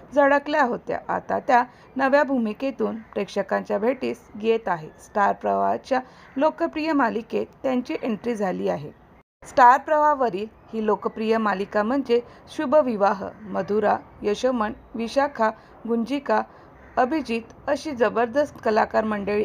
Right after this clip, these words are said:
असलेली शुभ विवाह मालिकेत गार्गी फुले यांची एंट्री झाली आहे. एका Instagram पेजवर शुभ विवाह मालिकेच्या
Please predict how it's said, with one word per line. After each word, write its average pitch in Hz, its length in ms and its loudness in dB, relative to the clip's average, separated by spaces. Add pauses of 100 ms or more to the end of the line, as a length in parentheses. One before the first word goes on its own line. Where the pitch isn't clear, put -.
असलेली 226 520 -2 (240)
शुभ 202 160 -2
विवाह 220 500 0 (240)
मालिकेत 220 500 0 (360)
गार्गी 247 340 6
फुले 226 380 -4 (200)
यांची 269 380 -2
एंट्री 226 400 -4 (400)
झाली 262 320 4
आहे. 185 280 2 (640)
एका 302 260 6 (100)
Instagram 240 540 2
पेजवर 220 440 -2 (280)
शुभ 285 180 2
विवाह 285 420 4
मालिकेच्या 214 720 -2